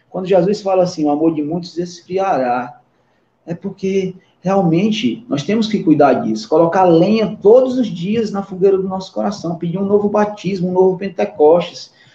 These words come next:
sabe? Porque senão nós vamos perdendo essa radicalidade evangélica, vamos deixando o relativismo,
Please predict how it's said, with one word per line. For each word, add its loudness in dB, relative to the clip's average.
sabe? -4
Porque -8
senão -2
nós 0
vamos 0
perdendo 2
essa 0
radicalidade -2
evangélica, -6
vamos -4
deixando 0
o 4
relativismo, -2